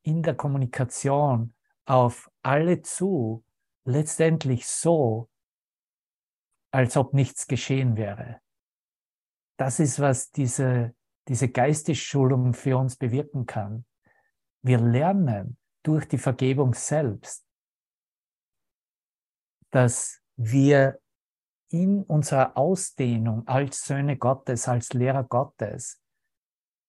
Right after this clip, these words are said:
uns von nichts mehr aufhalten lassen und dann schon gar nicht aufhalten lassen müssen oder, oder dem nachgeben sollten, sondern wir wissen,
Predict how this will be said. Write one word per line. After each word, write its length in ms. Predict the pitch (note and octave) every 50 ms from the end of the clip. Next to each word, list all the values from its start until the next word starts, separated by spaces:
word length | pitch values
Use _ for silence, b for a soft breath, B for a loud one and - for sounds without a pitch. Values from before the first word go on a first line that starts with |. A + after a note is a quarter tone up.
| _ _ _ _ _ _ _ _ _ _ _ _ _ -
uns 180 | D3 C3+ B2+
von 240 | - C3+ C3 B2+ B2+
nichts 360 | C#3+ E3 F3+ - - - -
mehr 180 | D#3 C#3+ B2 -
aufhalten 600 | B2+ D3 D3+ - - C3 A#2+ A#2 A2 - B2 A#2
lassen 640 | A2+ A2+ A2 G#2+ G#2 - - - B2 A2+ - A#2+ - _ _ _ _ _ _ _ _ _ _ _ _ _ _ -
und 140 | C#3 B2+ B2
dann 280 | B2+ B2 A#2+ C3 -
schon 240 | - - D3 C3+ A#2+
gar 200 | - B2 C3 C#3
nicht 280 | D3+ D3+ A#2+ - - -
aufhalten 540 | B2+ C3 C3 - C#3 C3 B2+ B2 - B2
lassen 460 | A#2 A2+ A#2 A#2+ A#2+ - - B2+ A#2 A#2
müssen 560 | B2+ D3+ D3+ - - - G#2+ G2+ A2 A2+ - _ _ _ _ _ _ _ _ _ _ _ -
oder, 380 | - A2+ A#2 A2+ A2 A#2 A#2+ - _ b b b b b b b b
oder 220 | - B2 A#2 B2
dem 340 | A#2+ - C3+ B2+ A#2 A#2+ A#2
nachgeben 580 | A#2+ B2+ C#3 B2+ - - - C3 A#2+ A2 A2
sollten, 640 | G#2+ - - A2+ G2+ - - - - G#2+ A2 A#2 - _ _ _ _ _ _ _ _ _ _ _ _ _ _ _ _ _ _ _ _ _ _ _ _ _ _ -
sondern 580 | - - C#3 B2 A#2+ A#2+ A#2+ B2 B2 A#2+ A#2+
wir 220 | A#2 B2 A#2 G#2+ A2
wissen, 640 | F3 G3+ F#3+ - - - - A#2 A2 G#2 A2+ b